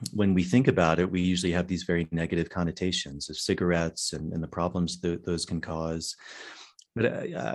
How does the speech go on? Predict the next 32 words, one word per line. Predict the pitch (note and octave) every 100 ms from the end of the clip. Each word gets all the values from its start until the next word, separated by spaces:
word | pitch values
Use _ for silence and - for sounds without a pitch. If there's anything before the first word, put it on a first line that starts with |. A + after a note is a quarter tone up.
| C3
I |
think | A#2+ D3
it's | D3+ -
more | A2+ G#2+ G#2
of | G2 F#2+
a, | F2 E2+ F2 F2
of, | G#2 F#2 F2+
of | G2+ F2+
a |
deeper | F2+ G2 G2+ - F2+ E2+ D#2+ D#2+ - _ _ _ _
issue | G#2+ G#2 - G2 F2+ E2+
that | E2+ E2
in | G#2 F#2+
a |
lot | F2 F2+ F2+
of | E2+
the | E2
countries | G2 F#2 E2+ D#2 -
we | E2
come | E2 B2+ C3+
from, | - D#2 D2+ D#2+ E2+ - _ _ _ _ _ _ _ -
and, | G2+ G2
and | G#2
I | G2+
don't | A2+ -
like | G2+
to | -
use | F#2+ F2
the | F2+
word | E2+ D#2+ D2+
West | E2+ D2+ - -
because, | E2 - D#2 D2+ -